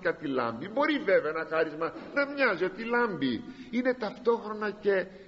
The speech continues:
ένα παράσημο, μία τιμή. Αλλά εκείνος που υπηρετεί την Εκκλησία δεν έχει μία τιμή, αλλά είναι κυρίως έργον. Και πρώτα-πρώτα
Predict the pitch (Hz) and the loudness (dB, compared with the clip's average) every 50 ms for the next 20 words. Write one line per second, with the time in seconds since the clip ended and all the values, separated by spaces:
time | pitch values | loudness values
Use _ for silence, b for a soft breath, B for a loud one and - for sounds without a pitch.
0 | B B B - 311 302 277 269 - - 247 254 247 220 - - - - - - | B B B -6 -2 -2 -2 -2 -2 -2 -2 0 0 -2 -4 -8 -12 -14 -14 -14
1 | - - - B B B B B - 254 269 262 240 247 240 240 240 254 269 277 | -14 -14 -16 B B B B B 0 4 4 4 4 2 0 -2 0 0 0 2
2 | 226 147 95 - - - - - - - - B B B B B B B B B | 2 0 0 -4 -8 -14 -16 -18 -18 -20 -20 B B B B B B B B B
3 | B B B B B B - 147 151 151 147 143 143 135 131 131 135 - - - | B B B B B B 0 0 2 2 2 2 2 0 0 -4 -8 -8 -4 -4
4 | 131 120 139 151 139 135 127 - 139 143 135 139 135 135 135 135 135 170 - 151 | -4 0 2 2 2 2 0 0 0 0 0 2 2 2 2 2 0 -4 -8 -4
5 | 151 160 156 - 170 175 151 - 185 208 190 156 127 104 113 110 110 110 110 - | -2 -2 -4 -4 -8 -10 -8 -8 -2 4 4 4 4 4 0 -2 -2 -4 -4 -8
6 | 131 160 214 233 214 208 220 - 165 135 131 139 151 170 190 220 208 - - - | -10 -8 -4 -2 -2 -2 -2 -4 -6 -2 -2 0 0 0 -2 -4 -6 -8 -14 -16
7 | - - - - - - - - B B B B B B 104 104 110 113 113 123 | -18 -18 -20 -20 -20 -20 -20 -20 B B B B B B 0 0 2 2 2 2
8 | 131 127 127 123 123 127 - - 107 104 113 117 113 117 117 - - - - - | 2 2 2 0 0 -2 -4 -2 0 2 4 4 2 2 0 -4 -10 -12 -4 -2
9 | 117 104 95 87 - - - - - - - - - - - - - - - _ | 0 0 0 -4 -10 -12 -14 -14 -16 -20 -20 -20 -20 -20 -20 -20 -20 -20 -20 _
10 | _ - - - - - - - - - - - - - - - - - - - | _ -20 -20 -20 -20 -20 -20 -20 -20 -20 -20 -20 -20 -20 -20 -20 -20 -20 -20 -20
11 | - - - - B B B B B B B B B B B B B B B B | -20 -20 -20 -20 B B B B B B B B B B B B B B B B
12 | B B B B B B B - - 302 294 277 254 - - - - - - - | B B B B B B B 4 6 8 8 8 6 4 0 -10 -16 -18 -20 -20
13 | - - - - - - - 196 202 - 262 - - - 247 247 247 240 247 220 | -20 -20 -20 -20 -6 0 0 2 4 4 0 0 2 2 2 2 2 0 -2 -2
14 | 214 214 208 - - | -2 -2 -4 -8 -14